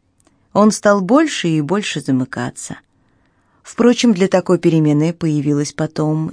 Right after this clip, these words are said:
и более значительная причина. Но ее Ванечка узнал много позже.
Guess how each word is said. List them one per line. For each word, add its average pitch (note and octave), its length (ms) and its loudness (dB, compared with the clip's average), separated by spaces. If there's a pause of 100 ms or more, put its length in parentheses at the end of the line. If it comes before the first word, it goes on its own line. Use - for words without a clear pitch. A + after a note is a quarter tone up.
и D#3+ 120 -4
более G#3+ 480 0
значительная C#3 680 -2
причина. - 580 -8 (960)
Но D#4+ 160 2
ее C4 380 4
Ванечка A#3+ 420 2
узнал G#3 500 0
много F#3+ 360 0
позже. - 560 -10